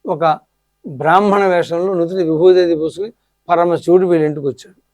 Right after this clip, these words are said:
వచ్చి "ఆకలి, ఆకలి" అని చెప్పి అంటున్నాడు, పొట్ట చూపిస్తున్నాడే తప్ప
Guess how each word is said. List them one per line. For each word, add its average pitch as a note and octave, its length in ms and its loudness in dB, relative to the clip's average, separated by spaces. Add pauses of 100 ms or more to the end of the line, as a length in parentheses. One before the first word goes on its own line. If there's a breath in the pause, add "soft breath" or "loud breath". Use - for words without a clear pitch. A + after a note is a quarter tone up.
(1800)
వచ్చి F#3+ 580 4 (600)
"ఆకలి, F#3 460 0
ఆకలి" F3+ 500 0
అని F#3 100 -4
చెప్పి E3 220 -8
అంటున్నాడు, G3 440 -2
పొట్ట G#3 300 -6
చూపిస్తున్నాడే G3 680 2
తప్ప F#3+ 160 -4